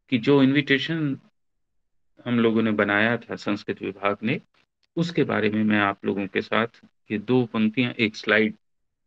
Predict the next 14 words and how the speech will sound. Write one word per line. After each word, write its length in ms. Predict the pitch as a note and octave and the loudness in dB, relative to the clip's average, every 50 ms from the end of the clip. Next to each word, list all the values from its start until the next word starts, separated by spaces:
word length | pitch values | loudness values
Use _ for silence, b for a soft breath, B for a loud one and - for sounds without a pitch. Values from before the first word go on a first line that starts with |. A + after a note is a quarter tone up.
| _ _ - | _ _ -10
मैं 80 | A#2+ A#2 | -10 -10
शेयर 280 | - - B2+ A2 G#2 | -4 0 0 0 0
करना 320 | - - G#2 F2 F#2 F2+ F2 | 0 -2 -4 -2 -2 -6 -8
चाहता 360 | - - F#2 F#2+ - - A2+ | -6 -6 -8 -6 -6 -6 -8
हूँ, 140 | A2+ B2 C3 | -8 -10 -12
साझा 340 | - - G#2 G2+ A2 A2 | -8 -8 -6 -2 -2 -2
करना 260 | G#2+ - G#2+ A2 A2 G#2+ | -2 -2 -4 -4 -4 -2
चाहता 300 | A2 A#2 A2 A2 - B2+ | 0 -2 -2 -2 -4 -6
हूँ 120 | C3 C3+ | -6 -6
कि 160 | - - B2 | -6 -8 -4
why 280 | G2+ A2 A2+ A#2+ C3+ C3+ | -2 0 0 0 0 -2
we 120 | B2+ A#2 | -2 -4
wanted 340 | A2 G#2+ G#2 G#2 - A2+ A#2+ - | -4 -4 -6 -6 -8 -10 -10 -8
to 140 | A#2+ A#2+ | -10 -10